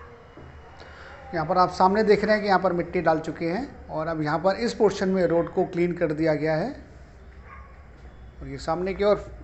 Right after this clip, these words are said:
ये आप देख रहे हैं, ये एनएचआई द्वारा मार्किंग की हुई है, यानी कि इस,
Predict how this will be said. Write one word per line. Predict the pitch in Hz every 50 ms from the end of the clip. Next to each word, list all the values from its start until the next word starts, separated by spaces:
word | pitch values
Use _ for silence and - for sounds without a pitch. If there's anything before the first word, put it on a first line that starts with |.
| - 180
ये | 160 160
आप | 160 156
देख | 156 170 175 160 180
रहे | 185 185 185
हैं, | 185 185 190
ये | 185 - - - - - - - - - - - - - - - -
एनएचआई | 185 185 190 185 208 202 196 196
द्वारा | 185 185 180 175 175
मार्किंग | 170 165 156 156 151 165 160 156
की | 156 165 156 156
हुई | 156 156 156 151 156
है, | 165 208 262 262 - - - - - - - - - - -
यानी | 151 143 147
कि | 143 165 170 170
इस, | -